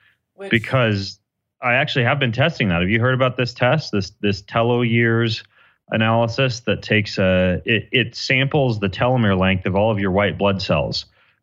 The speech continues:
Speaker 2: on, like, one drop of blood. And then it spits out your, not your chronological age, but your biological age. And I've been testing every year, you know, doing all these things. I've, I've really gotten into anti-aging and,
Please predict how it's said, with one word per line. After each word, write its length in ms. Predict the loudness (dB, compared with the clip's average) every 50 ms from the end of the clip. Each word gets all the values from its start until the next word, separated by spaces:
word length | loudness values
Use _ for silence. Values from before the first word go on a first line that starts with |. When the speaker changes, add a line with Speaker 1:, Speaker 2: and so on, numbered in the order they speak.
| _ 0
Speaker 2:
on, 80 | 2
like, 180 | 2 2 0 0 0
one 260 | 0 0 2 2 2
drop 300 | 2 2 2 2 0 -2
of 180 | -4 -6 -4 0
blood. 420 | 2 2 2 2 0 -2 -8 -12 -16 _ _ _ _ _ _ _ _ -4
And 200 | -2 0 2 2
then 160 | 2 2 2 2
it 160 | 0 -2 -4
spits 400 | -6 -2 -2 -2 -2 0 -2 0
out 280 | 0 0 0 -2 -2
your, 540 | -2 0 0 2 2 2 2 2 0 -2 -4 _ _ _
not 140 | -2 0 0
your 100 | 0 0
chronological 580 | 0 0 0 0 2 2 0 0 -2 0 0 0
age, 120 | 0 2
but 60 | 0
your 140 | 0 0 0
biological 800 | 0 0 0 2 2 2 2 2 0 -2 -4 -6 -6 -4 -4 -4
age. 320 | -4 -4 -4 -6 -8 -8 _ _ _ -20 -20 _ _ -2
And 100 | 0 0
I've 100 | 2 2
been 140 | 0 0 0
testing 460 | 0 0 0 0 0 0 0 2 2
every 240 | 2 2 0 0 2
year, 520 | 2 2 2 2 2 0 0 -2 -4 -8 -8 _
you 60 | -2 -2
know, 40 |
doing 260 | 0 2 2 2 2 2
all 100 | 2 2
these 340 | 2 0 0 -2 -6 -10 -14 _ _ 0
things. 160 | 0 2 2
I've, 160 | 0 0 -2 -2 -2
I've 120 | -2 -2 0
really 180 | 0 0 0
gotten 180 | 0 0 0 0
into 180 | 0 0 0 0
anti-aging 880 | 0 0 0 0 2 2 2 2 2 0 0 2 2 2 2 2 2 2
and, 160 | 2 0